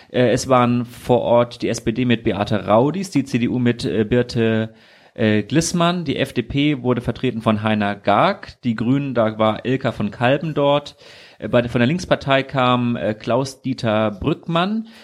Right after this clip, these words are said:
Äh, eingeladen waren auch noch weiterhin, äh, die Piratenpartei, die mussten allerdings absagen, krankheitsbedingt. Und die A F D, die sind einfach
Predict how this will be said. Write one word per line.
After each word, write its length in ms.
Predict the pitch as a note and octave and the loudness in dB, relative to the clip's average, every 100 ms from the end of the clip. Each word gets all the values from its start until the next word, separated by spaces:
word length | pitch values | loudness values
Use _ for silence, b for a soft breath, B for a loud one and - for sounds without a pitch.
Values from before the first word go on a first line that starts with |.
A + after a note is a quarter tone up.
| B | B
Äh, 240 | - B2+ | 0 2
eingeladen 800 | - B2+ E3 D#3+ C#3+ D3 D3 D3 C3 | 4 2 2 2 2 2 0 -4 -2
waren 280 | A#2+ A#2+ | 0 0
auch 460 | - - A#2+ B2 - | -2 0 2 2 0
noch 240 | A#2 A2 | -2 0
weiterhin, 760 | A#2 B2 B2 A2+ A#2 A#2 F2+ - | 2 2 2 0 0 -4 -8 -8
äh, 200 | - A2 | -2 -2
die 220 | G#2+ G#2+ | 0 -2
Piratenpartei, 880 | G2+ A2+ A2 B2 F3+ E3 D3 D3+ D3 | 0 0 2 2 0 -2 0 2 2
die 120 | C#3 | 2
mussten 240 | C3 B2+ A2+ | 0 0 -2
allerdings 420 | A#2 A#2 A2+ - | 0 -2 -2 -2
absagen, 580 | C3 - B2 A#2 A2+ A2 | -4 0 0 0 0 -2
krankheitsbedingt. 920 | A#2+ B2+ D#3+ E3 - - F3 G3+ - | -2 0 -2 -2 -6 -2 0 -2 -4
Und 260 | B2+ B2+ | -4 0
die 180 | A#2+ - | 0 2
A 220 | B2+ B2+ | 4 4
F 160 | A#2+ - | 2 -2
D, 260 | C3+ D3+ | 0 0
die 280 | D#3+ D#3 D3+ | 0 -2 -2
sind 200 | B2+ C3+ | 0 -2
einfach 400 | - A#2+ A#2+ A#2 | 0 -2 0 -4